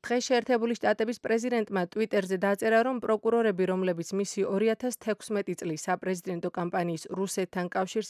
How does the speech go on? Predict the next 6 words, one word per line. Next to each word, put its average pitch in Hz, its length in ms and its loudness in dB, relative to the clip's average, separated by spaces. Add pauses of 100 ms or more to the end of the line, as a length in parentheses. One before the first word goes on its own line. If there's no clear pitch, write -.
იძიებენ, 220 340 0 (460)
ნოემბერში 233 560 2
დაგეგმილ 214 480 2
კონგრესის 208 560 -2 (160)
შუალედურ 202 480 2
არჩევნებზე 185 600 -2